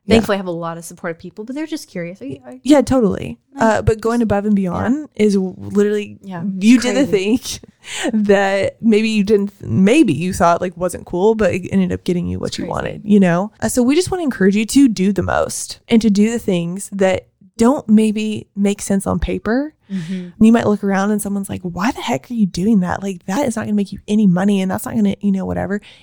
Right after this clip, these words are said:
Speaker 1: It's gonna build your culture.
Speaker 2: Mm-hmm.
Speaker 1: And I would put money on the person who's spending time doing the hard stuff and doing the things that matter the most. They are gonna be here in ten years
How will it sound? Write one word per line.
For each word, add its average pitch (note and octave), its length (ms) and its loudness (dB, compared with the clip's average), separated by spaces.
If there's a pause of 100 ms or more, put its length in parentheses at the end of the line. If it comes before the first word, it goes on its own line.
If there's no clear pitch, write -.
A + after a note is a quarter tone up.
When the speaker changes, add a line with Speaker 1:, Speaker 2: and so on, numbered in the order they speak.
(100)
Speaker 1:
It's A#3+ 160 2
gonna C#4 120 4
build G3 160 2
your F#3 100 -10
culture. - 600 -4 (100)
Speaker 2:
Mm-hmm. F3+ 420 -4
Speaker 1:
And G3+ 240 2
I A3+ 480 0
would G3+ 220 0
put F3+ 320 0 (260)
money F3+ 600 -2 (500)
on G3 120 4
the F#3+ 60 2
person G#3 440 0
who's G3 200 0
spending G#3 440 -2
time G3+ 560 -6 (180)
doing G#3 280 2
the A#3 80 2
hard F3 260 -2
stuff E3+ 300 -6
and F3+ 120 -6
doing G#3 280 4
the A#3 60 2
things F3 400 -4
that - 140 -12
matter F#3 320 -2
the G#3 80 2
most. F3 380 2
They F3+ 160 -2
are G3 80 0
gonna G3 160 2
be F3 180 -2
here F#3 360 -4 (280)
in F#3+ 140 0
ten F#3+ 280 4
years F3+ 460 -4